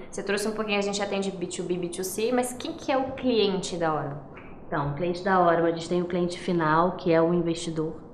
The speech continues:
Speaker 2: Então, a gente tem a plataforma para o investidor, diretamente, e a gente tem o parceiro, que são,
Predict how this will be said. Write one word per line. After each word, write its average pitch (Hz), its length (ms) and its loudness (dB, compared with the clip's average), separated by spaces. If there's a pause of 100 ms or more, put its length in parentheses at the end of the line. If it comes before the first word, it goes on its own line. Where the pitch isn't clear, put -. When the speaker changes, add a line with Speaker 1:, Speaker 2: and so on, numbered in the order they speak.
(540)
Speaker 2:
Então, 156 640 2
a 147 80 -6
gente 147 260 -2
tem 165 180 6
a 160 60 2
plataforma 160 1000 0 (360)
para 175 360 8
o 165 80 6
investidor, 160 760 2 (480)
diretamente, 156 880 4
e 185 80 4
a 180 60 6
gente 190 240 2
tem 196 220 4
o 208 40 6
parceiro, 208 800 4 (380)
que 226 120 6
são, 214 680 6